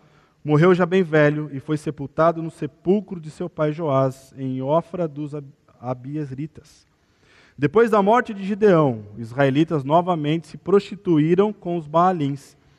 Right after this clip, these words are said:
Puseram Baal Berite como seu deus. Assim, os israelitas não se lembraram do Senhor, seu Deus,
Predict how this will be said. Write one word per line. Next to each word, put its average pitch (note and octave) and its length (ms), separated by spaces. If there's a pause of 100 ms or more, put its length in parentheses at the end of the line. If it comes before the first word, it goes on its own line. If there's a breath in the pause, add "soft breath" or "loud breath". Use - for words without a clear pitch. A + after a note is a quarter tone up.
(280 soft breath)
Puseram C#3+ 500
Baal C#3 400
Berite D3+ 520
como D3 260
seu C3+ 220
deus. A#2 500 (560)
Assim, G3 560
os D3+ 140
israelitas D3 680
não F3 460
se - 220
lembraram D#3 580
do D#3+ 140
Senhor, F3 400
seu A3 160
Deus, D3 440